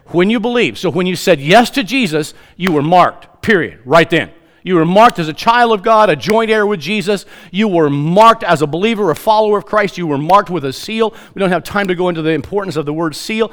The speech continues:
but you were marked. Something changed in you. See?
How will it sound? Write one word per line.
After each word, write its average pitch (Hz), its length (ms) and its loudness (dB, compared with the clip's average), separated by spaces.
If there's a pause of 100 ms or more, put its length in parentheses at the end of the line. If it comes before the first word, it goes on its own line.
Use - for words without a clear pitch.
(240)
but 208 120 -4
you 190 120 -4
were 180 180 -2
marked. 180 680 -4
Something 226 420 -6
changed 185 600 -6
in 117 120 -10
you. 113 220 -14 (720)
See? 156 300 -12